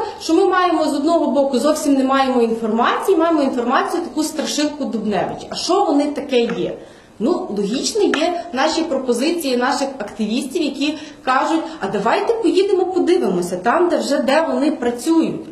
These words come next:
Давайте спитаємося громаду, хочуть. От якщо взяти, набрати в інтернеті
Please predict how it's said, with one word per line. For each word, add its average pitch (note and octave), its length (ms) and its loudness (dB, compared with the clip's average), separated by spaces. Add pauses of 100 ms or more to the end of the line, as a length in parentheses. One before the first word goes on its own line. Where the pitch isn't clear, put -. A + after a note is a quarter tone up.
(380)
Давайте E4 400 0
спитаємося F4+ 880 0
громаду, F#3+ 720 -2
хочуть. D#4 360 0 (220)
От A#3 220 0 (180)
якщо F#4+ 400 2 (140)
взяти, D#4+ 360 0
набрати C4 480 2
в A#3 40 -2
інтернеті B3+ 640 0